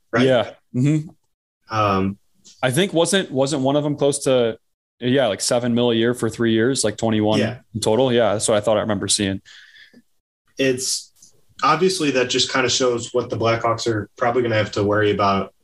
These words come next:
Speaker 1: in a few years once you have, like, uh, I don't think ne-, um, excuse me, I don't think Kirby Dach's next contract's gonna be something that high, but
Speaker 2: It shouldn't be, but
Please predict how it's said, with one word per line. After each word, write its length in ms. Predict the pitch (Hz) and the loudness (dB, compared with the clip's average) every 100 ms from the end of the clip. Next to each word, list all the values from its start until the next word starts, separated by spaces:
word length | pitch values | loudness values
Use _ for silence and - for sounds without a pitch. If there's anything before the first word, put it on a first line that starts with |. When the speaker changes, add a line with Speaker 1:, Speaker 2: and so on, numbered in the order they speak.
| _ _ _ - | _ _ _ 0
Speaker 1:
in 100 | 127 | 0
a 80 | |
few 240 | 113 135 135 | 0 0 0
years 480 | 127 135 131 117 107 | 2 2 2 0 -6
once 680 | 104 117 117 117 - - _ _ _ _ _ | -2 0 0 -2 -4 -8 _ _ _ _ _
you 160 | 120 117 | 0 0
have, 140 | 104 | 2
like, 320 | 107 101 98 - - - | 0 -2 -4 -12 -14 -4
uh, 560 | 127 127 131 123 - - | -2 0 -2 -2 -2 -2
I 120 | 135 | 0
don't 240 | 151 151 | 0 0
think 220 | 151 135 - | -2 -4 -2
ne-, 220 | 135 131 - | -2 -2 -4
um, 420 | 127 107 101 92 - _ | -2 0 0 -2 -6 _
excuse 280 | - 123 101 | -4 -2 -2
me, 160 | 95 - | -6 -6
I 120 | 127 127 | -2 0
don't 260 | 139 131 | 0 -2
think 220 | 139 120 | -2 -2
Kirby 260 | - 131 117 | 0 -2 0
Dach's 360 | 117 113 - 117 | 0 -2 -2 -4
next 260 | 113 - | -2 -4
contract's 540 | - - 107 131 135 - | -2 -2 0 -2 -2 -2
gonna 160 | 135 | -2
be 120 | 123 | -2
something 360 | 120 127 123 139 | -2 -2 -2 0
that 160 | 135 131 | 2 2
high, 280 | 143 156 - _ _ _ _ - | -2 -2 -8 _ _ _ _ -2
but 240 | 127 107 | 0 0
Speaker 2:
It 60 | - | 0
shouldn't 500 | 127 123 120 - - | 0 0 0 -4 -4
be, 340 | 107 113 147 143 _ - | 0 2 0 -4 _ -4
but 180 | 110 | 0